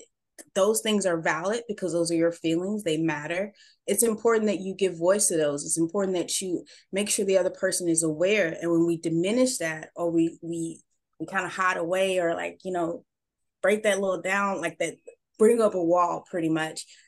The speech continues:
we are saying in essence that there's, there's a lack of self-love here. There's a lack of self-worthiness. And so when I think of self-love, it's really how you show up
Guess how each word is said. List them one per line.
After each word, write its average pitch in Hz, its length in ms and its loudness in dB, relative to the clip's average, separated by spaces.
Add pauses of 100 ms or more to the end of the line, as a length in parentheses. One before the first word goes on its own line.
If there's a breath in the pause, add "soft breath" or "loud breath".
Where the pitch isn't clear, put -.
(120)
we 196 180 2
are 202 140 6
saying 190 680 -2
in 160 160 -4
essence 180 540 0
that 160 360 -2 (540)
there's, 185 300 0
there's 208 220 0
a 240 60 2
lack 208 240 0
of 196 60 -8
self-love 175 500 0
here. 147 220 -12
There's 170 200 -2
a 180 80 -2
lack 170 300 0
of 170 100 -4
self-worthiness. 160 1000 -2 (300 loud breath)
And 175 160 -4
so 196 140 4
when 185 140 0
I 208 160 6
think 240 260 -2
of 175 100 -2
self-love, 165 600 -2
it's 175 220 -4 (100)
really 214 340 2
how 185 380 -2
you 180 100 -8
show 180 220 0
up 165 220 0